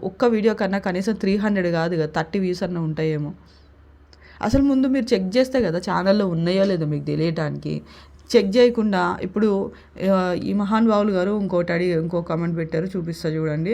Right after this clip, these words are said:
ఇక్కడ చూడండి, "మేడం, economics and business tas మోడల్ క్వశ్చన్ పేపర్ అంటే చాయిసెస్ ఎన్ని క్వశ్చన్స్ ఇస్తారు అవి చెప్పండి మేడం, ప్లీజ్, just ప్లీజ్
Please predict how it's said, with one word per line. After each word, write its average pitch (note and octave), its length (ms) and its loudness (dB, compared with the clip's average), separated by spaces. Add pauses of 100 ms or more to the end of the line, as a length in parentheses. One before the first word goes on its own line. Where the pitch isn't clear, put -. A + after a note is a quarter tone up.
(120)
ఇక్కడ E3 260 -4
చూడండి, D3+ 420 -2 (1800)
"మేడం, G#3+ 260 6
economics A3 560 2
and A3+ 140 4
business F3+ 380 0
tas F3 380 2
మోడల్ F#3 360 2 (220)
క్వశ్చన్ A3+ 420 0
పేపర్ G3 420 0
అంటే E3+ 380 -2 (160)
చాయిసెస్ F#3+ 640 0
ఎన్ని F3+ 300 -2
క్వశ్చన్స్ F3+ 480 -4
ఇస్తారు D#3 440 -4 (460)
అవి F#3+ 200 2
చెప్పండి G3 460 -2
మేడం, D#3+ 360 -2
ప్లీజ్, G#3+ 460 0
just E3+ 360 -2
ప్లీజ్ F#3 420 -4